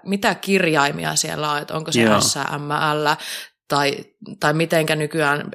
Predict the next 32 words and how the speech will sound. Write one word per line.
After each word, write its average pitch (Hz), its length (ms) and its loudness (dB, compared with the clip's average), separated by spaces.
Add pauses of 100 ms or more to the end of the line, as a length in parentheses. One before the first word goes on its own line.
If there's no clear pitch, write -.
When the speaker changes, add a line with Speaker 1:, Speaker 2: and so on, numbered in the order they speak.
(180)
Speaker 1:
pyörävalmistajat 151 680 2
saattaa 156 380 -4
Speaker 2:
Tai - 60 -14 (360)
Speaker 1:
vähän 107 180 6
eri 107 80 6
Speaker 2:
mitä. 110 140 4
Speaker 1:
tavalla 151 220 4
ilmoittaakin 160 840 -2
Speaker 2:
Mm. 113 60 4
Speaker 1:
niitä. 110 280 0 (300)
Speaker 2:
Tai 110 160 4
Speaker 1:
Eli 131 80 0
Speaker 2:
tuumakokoja. 110 800 4
Speaker 1:
opet-, - 160 -6 (440)
mm, 180 80 -2
Speaker 2:
Kyllä. 156 320 2
Speaker 1:
tuumakoot, 160 580 0
niinpä. 160 340 -4 (100)
Ne 185 140 2
ei 226 80 4
oikeasti 208 440 0
kerro 156 260 0
sitä, 143 320 -2
että - 220 -4
minkä 151 240 -4
kokoinen 151 440 -4
se 156 80 -6
pyörä 143 320 0
Speaker 2:
Ei. 104 340 6
Speaker 1:
sit - 240 -2
ihan 156 260 0
oikeasti 156 480 -2